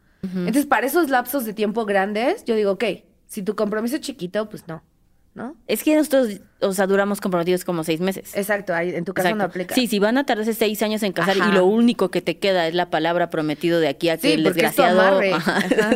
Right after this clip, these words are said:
Speaker 2: es tu
Speaker 1: como
Speaker 2: contrato oral.
Speaker 1: Entonces,
Speaker 2: Sí.
Speaker 1: como, entiendo. Pero aún así era como, "Mm, really? Como, ya cásense". Ya es como, ya.
Speaker 2: Pero bueno, mira, ya no nos importa tu vida marital. Lo que nos
Speaker 1: Exacto.
Speaker 2: importa es la boda.
Speaker 1: Sí.
Speaker 2: Todos vimos las stories, todos vimos las fotos. Me veía fabulosa, by the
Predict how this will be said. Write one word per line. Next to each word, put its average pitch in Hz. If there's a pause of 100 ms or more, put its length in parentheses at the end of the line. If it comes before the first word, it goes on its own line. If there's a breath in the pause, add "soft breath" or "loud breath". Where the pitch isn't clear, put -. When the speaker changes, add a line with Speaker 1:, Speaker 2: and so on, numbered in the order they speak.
Speaker 2:
es 196
tu 247
Speaker 1:
como 185
Speaker 2:
contrato 175
oral. 196 (420 loud breath)
Speaker 1:
Entonces, 165
Speaker 2:
Sí. 180
Speaker 1:
como, 160 (140)
entiendo. 156
Pero 190
aún 226
así 233
era 214
como, 196 (100)
"Mm, 262 (140)
really? 285
Como, - (120)
ya 285
cásense". 247
Ya 202
es 214
como, 196 (260)
ya. 247
Speaker 2:
Pero 262
bueno, 269
mira, 254
ya 226
no 254
nos 320
importa 233
tu 233
vida 208
marital. 170 (100)
Lo 196
que 247
nos 233
Speaker 1:
Exacto. 269
Speaker 2:
importa 302
es 285
la 208
boda. 175 (480 soft breath)
Speaker 1:
Sí. 165
Speaker 2:
Todos 262
vimos 269
las 202
stories, 226
todos 233
vimos 226
las 185
fotos. 208
Me 196
veía 196
fabulosa, 165
by 170
the 139